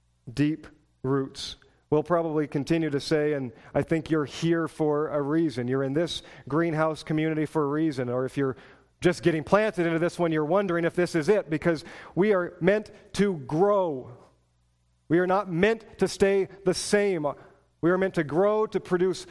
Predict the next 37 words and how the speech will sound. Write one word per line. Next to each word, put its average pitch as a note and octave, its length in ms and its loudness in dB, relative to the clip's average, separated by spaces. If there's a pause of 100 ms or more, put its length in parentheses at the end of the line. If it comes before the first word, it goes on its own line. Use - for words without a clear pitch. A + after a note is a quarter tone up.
fruit, - 720 -2 (320)
to F#3 100 2
see F3+ 320 0 (260)
harvest, E3+ 840 -2 (120)
to - 80 -2
see G3+ 180 0
multiplication F#3 1080 0
in E3 60 0
all G3 360 0
areas A3 400 2
of F#3 80 -2
our F#3 140 0
life. F#3 420 -2 (320)
Jesus F#3+ 260 2
said, G3+ 140 2
"I've F#3 140 0
come G#3 200 2
to G3 60 0
give F3 180 0
you F3+ 120 0
life G3 360 0
and E3+ 180 2
life G3+ 320 0 (280)
abundantly, F3+ 720 0 (180)
overflowing F#3+ 840 0 (140)
to F3+ 100 0
the F#3 120 2
full." F3 680 0 (140)
That's F#3+ 220 2
what G#3 160 2
we G3+ 100 4
were G3 160 2
made G3 380 0
for. F#3 240 2
We're D#3+ 100 0
not G3 260 -2
made G3+ 540 0